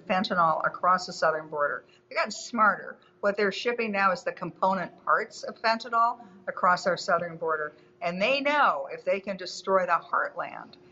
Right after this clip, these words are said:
if they can destroy the country from within,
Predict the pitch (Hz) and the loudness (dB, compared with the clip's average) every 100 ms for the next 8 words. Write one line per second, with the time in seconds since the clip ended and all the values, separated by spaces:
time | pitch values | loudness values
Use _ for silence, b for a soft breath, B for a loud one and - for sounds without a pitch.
0 | B 170 175 196 220 214 214 202 196 190 | B -2 2 2 2 -2 -2 2 4 4
1 | 180 190 185 - 165 - 170 151 147 143 | 0 -4 -4 -8 -12 -2 0 2 0 0
2 | - 190 135 113 | 0 0 0 -4